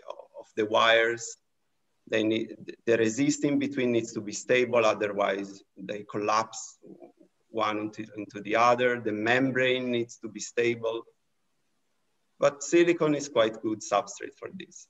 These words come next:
And while coils not at this limit were, were,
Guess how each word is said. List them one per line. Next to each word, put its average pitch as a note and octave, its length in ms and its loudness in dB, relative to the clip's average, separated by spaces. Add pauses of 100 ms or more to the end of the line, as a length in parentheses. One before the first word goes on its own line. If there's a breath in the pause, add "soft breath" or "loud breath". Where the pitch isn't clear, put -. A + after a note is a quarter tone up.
(140)
And G2+ 540 -6 (1000)
while C#3 240 4
coils F3+ 680 2
not C#3 480 4 (100)
at A#2+ 260 0
this B2+ 420 -2 (140)
limit D3+ 640 4 (760)
were, A#2+ 380 -4 (100)
were, B2 600 2